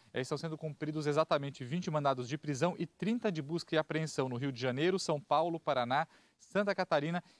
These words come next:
e Mato Grosso do Sul, além de medidas de cooperação, eh, policial internacional no Paraguai, na Espanha e também em Dubai.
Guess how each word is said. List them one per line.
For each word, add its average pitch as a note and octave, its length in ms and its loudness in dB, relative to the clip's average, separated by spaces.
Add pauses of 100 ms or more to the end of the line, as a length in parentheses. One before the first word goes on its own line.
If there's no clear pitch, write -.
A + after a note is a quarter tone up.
(120)
e F#3+ 120 2
Mato E3+ 320 0
Grosso C#3+ 300 -4
do D3 120 -4
Sul, F3+ 300 -2 (280)
além D#3 240 2
de E3 100 -6
medidas E3 480 -2
de D#3+ 160 -2
cooperação, D#3 720 0 (300)
eh, C3 120 0
policial D3+ 600 0
internacional D#3 880 0
no E3+ 180 -2
Paraguai, D#3 640 2 (240)
na D3+ 240 -2
Espanha E3+ 600 0
e D3+ 80 -6
também D3 340 2 (300)
em E3 260 -2
Dubai. C3+ 580 2